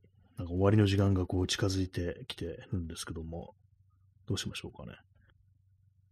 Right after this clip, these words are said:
じゃあ、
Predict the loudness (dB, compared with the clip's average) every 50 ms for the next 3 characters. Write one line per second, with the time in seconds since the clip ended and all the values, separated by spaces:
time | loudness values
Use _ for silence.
0 | _ _ _ _ _ _ _ _ _ _ _ _ _ _ _ _ _ _ _ _
1 | _ _ _ _ _ _ _ _ _ _ _ _ _ _ _ _ _ _ _ _
2 | _ _ _ _ _ _ _ _ _ _ _ _ _ _ _ _ _ _ _ _
3 | _ _ _ _ _ _ _ _ _ _ _ -2 0 0 0 -4